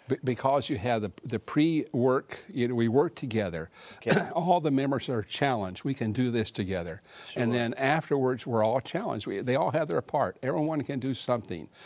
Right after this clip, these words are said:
Speaker 1: And so
Speaker 2: Yeah.
Speaker 1: before, it, you know, you bring in the star evangelist, he does a series of meetings, and then people leave. It, well, it doesn't work anymore. But with the t-, members engaged, uh, bringing their friends and neighbors because they have given Bible studies. We saw this in Rwanda.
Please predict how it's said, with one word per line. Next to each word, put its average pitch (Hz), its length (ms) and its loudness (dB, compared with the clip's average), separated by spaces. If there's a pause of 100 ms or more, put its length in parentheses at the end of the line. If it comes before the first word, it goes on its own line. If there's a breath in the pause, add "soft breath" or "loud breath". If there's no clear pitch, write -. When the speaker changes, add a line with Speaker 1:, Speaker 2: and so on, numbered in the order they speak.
(160 loud breath)
Speaker 1:
And 120 160 -2
so 135 260 2 (360 loud breath)
Speaker 2:
Yeah. 131 80 -10 (160)
Speaker 1:
before, 135 560 2
it, 127 200 -2 (200)
you 143 80 0
know, 113 80 0
you 104 120 0
bring 104 260 -2
in 98 120 -2
the 90 120 -6
star 98 300 -4
evangelist, 113 600 0
he 92 80 -6
does 87 220 -8
a 98 40 -10
series 92 320 -4
of 92 60 -4
meetings, 113 480 -2
and 92 160 -4
then 92 120 -6
people 101 340 -6
leave. 113 340 -2 (240 loud breath)
It, 107 160 -8
well, 107 180 -4
it 120 180 -4
doesn't 113 280 0
work 123 220 2
anymore. 92 400 -2 (240 loud breath)
But 143 160 0 (180 loud breath)
with 123 160 2
the 117 80 -2
t-, - 160 -10
members 165 460 0
engaged, 110 680 -2 (300 soft breath)
uh, - 40 -6 (320)
bringing 170 420 2
their 147 120 2
friends 143 380 -2
and 113 120 -2
neighbors 120 260 -2
because 147 380 -2
they 165 100 -4
have 123 260 -4
given 117 300 -2
Bible 95 280 0
studies. 113 260 -6
We 175 80 -2
saw 185 200 -2
this 208 200 -6
in 180 80 -4
Rwanda. 123 500 -4